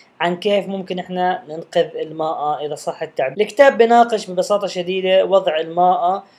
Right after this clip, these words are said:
بشكل عام في المجتمعات القديمة، وبعد هيك بتطور لحد ما يوصل للمجتمعات الحديثة. خلينا نحكي، بتكلم برضه الكتاب عن، عن مراحل تطور المرأة، وبرضه حتى مراحل الفسيولوجية، أظن معناه الكلمة،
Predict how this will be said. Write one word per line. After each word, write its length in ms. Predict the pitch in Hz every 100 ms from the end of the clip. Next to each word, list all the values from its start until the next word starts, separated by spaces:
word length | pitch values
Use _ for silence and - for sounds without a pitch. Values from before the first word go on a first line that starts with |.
| _ -
بشكل 340 | 165 226 202
عام 280 | 175 196 202
في 140 | 190 175
المجتمعات 600 | 170 165 175 165 190 190
القديمة، 760 | 175 175 170 185 190 208 233 240 _ _ -
وبعد 300 | - 185 190
هيك 200 | 202 196
بتطور 640 | 180 175 - 202 202 202
لحد 340 | 190 185 196 180
ما 120 | 185
يوصل 320 | 190 - 185
للمجتمعات 600 | 175 175 - 170 170 175
الحديثة. 540 | 165 - 160 151 131 131
خلينا 380 | 139 131 127
نحكي، 220 | 123 120 _
بتكلم 360 | 196 247 247 233
برضه 200 | 226 214
الكتاب 540 | 202 - 214 208 190
عن، 180 | 170 190
عن 180 | 196 220
مراحل 320 | 220 220 196
تطور 400 | 185 202 190 185
المرأة، 380 | 175 185 202 208
وبرضه 380 | 214 185 196 185
حتى 300 | 190 185 185
مراحل 460 | 180 185 185 - 185
الفسيولوجية، 1600 | 170 165 175 - - 170 170 165 165 151 175 202 165 175 208 202 _
أظن 320 | 156 185 190
معناه 340 | 175 156 175 175
الكلمة، 640 | 170 - 202 202 208